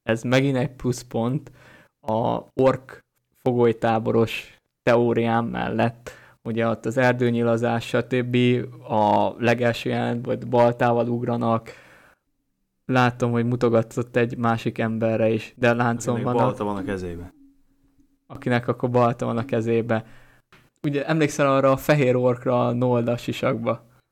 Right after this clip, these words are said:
Speaker 1: Ugye az első tízet térelben, minthogyha egy olyan alakra ugrana a baltás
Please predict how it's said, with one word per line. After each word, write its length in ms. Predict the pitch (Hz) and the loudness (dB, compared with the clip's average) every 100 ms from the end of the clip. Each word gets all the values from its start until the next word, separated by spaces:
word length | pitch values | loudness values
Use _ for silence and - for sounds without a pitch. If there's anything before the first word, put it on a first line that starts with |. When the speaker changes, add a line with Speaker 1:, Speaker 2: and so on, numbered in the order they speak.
| _ _ | _ _
Speaker 1:
Ugye 160 | 135 | 2
az 100 | 135 | 4
első 320 | 156 156 - 131 | 4 4 2 0
tízet 420 | 135 131 127 123 | 0 2 2 2
térelben, 440 | 131 127 127 127 | 2 4 2 2
minthogyha 480 | 127 131 131 123 - | 0 0 0 -2 0
egy 160 | 123 127 | 2 4
olyan 460 | 123 120 120 131 - | 4 4 0 -6 -2
alakra 460 | 120 117 - 120 | 2 2 2 0
ugrana 440 | 120 117 117 117 117 | 0 0 -2 -2 -4
a 40 | |
baltás 840 | 113 117 113 113 117 117 - - | 0 2 0 0 -2 -2 -8 -16